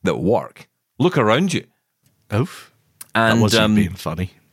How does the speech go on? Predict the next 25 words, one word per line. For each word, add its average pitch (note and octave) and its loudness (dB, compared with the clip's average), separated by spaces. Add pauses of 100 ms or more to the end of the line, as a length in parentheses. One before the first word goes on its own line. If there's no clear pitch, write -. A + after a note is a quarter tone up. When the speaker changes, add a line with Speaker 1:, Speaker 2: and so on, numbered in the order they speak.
(920)
Speaker 2:
Sarky. G2 -2 (140)
Okay. A#2+ -2 (360)
Speaker 1:
Well, D#3 2 (120)
you G#2+ 0
know, E2 -2 (140)
you G#2+ 0
know A2+ 2
me. F#2 0 (320)
So, - 2
Speaker 2:
Yes. - 2 (260)
Speaker 1:
but F3 -4
I'm, G#3+ 2
I'm G#3 0
like, G3 0
"Honestly, G#3+ 0
guys, - -6
come E3 0
on." - 0
But B2 0
anyway, B2 2
he, A2 0
he, G#2+ -2 (100)
he A2+ 0
kind C#3+ 0
of, - -4